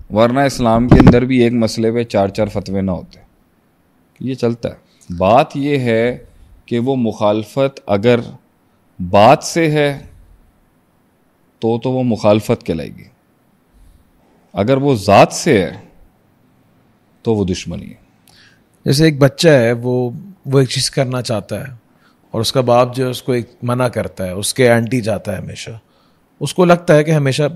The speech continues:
Speaker 2: और यूथ को यही लगता है कि यार ये तो हमेशा मना ही करते हैं मुझे इस चीज़ से।
Speaker 1: हम्म।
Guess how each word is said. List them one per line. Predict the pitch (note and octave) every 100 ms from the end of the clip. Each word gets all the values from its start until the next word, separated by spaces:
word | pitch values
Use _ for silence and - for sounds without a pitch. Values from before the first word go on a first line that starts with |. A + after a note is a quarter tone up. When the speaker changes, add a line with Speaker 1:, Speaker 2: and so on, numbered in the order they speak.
| G3+ -
Speaker 2:
और | B2 A#2+
यूथ | C3+
को | - C#3+
यही | A#2+ C3
लगता | C3+ A2+ B2+
है | A#2
कि | A#2
यार | A#2 A#2
ये |
तो | A#2+
हमेशा | A2+ A2 B2+
मना | A2+ A#2
ही | A#2+
करते | A2+ G2+
हैं | G2+
मुझे | G2 F#2+
इस | -
चीज़ | F2+ E2
से। | - -
Speaker 1:
हम्म। | F2+